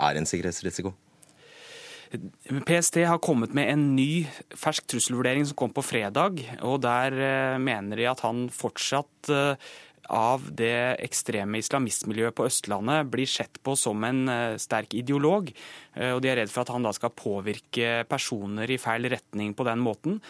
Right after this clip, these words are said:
Speaker 2: De mener også at det at han har sittet i fengsel kan gjøre at han kan få en slags martyrstilling.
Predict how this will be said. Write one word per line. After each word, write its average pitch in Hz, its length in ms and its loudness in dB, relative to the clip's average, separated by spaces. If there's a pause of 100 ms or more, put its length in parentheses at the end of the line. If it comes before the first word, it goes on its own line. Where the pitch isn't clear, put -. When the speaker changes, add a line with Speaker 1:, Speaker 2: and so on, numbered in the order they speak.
(220)
Speaker 2:
De 147 60 2
mener 139 260 4
også 135 300 2
at 135 100 -6
det 123 80 2
at 110 220 0
han 123 120 0
har 123 80 2
sittet 123 300 -2
i 127 240 0
fengsel 120 580 -2
kan 135 220 2
gjøre 120 180 2
at 101 120 -4
han 110 100 -2
kan 127 160 -2
få 123 80 -4
en 113 60 -2
slags - 340 -2
martyrstilling. 110 1800 -4